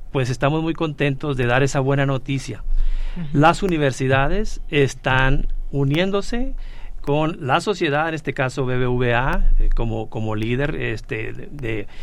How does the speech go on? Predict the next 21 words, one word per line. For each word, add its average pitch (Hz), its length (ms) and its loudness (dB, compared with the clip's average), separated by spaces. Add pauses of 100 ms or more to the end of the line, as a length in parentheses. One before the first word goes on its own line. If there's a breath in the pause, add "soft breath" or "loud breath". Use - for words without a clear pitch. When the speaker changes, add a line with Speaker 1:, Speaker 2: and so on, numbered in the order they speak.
(160 loud breath)
Speaker 1:
de 127 120 4
diseño 139 520 2
de 143 60 4
este 143 200 -2
reto, 151 400 -2 (880 loud breath)
para 135 320 6
solucionar, 139 680 0
pues, 127 240 -4
un 127 120 -2
problema 120 580 -2
de, 113 220 -4
de, 107 200 -4
de, 107 300 -6
del 107 240 -2
país, 127 440 0
¿verdad? 107 280 -2
Entonces, 135 320 0
Speaker 2:
Claro. 135 100 4
Speaker 1:
la 120 40 0
ciencia 185 640 0
solucionando 131 840 -2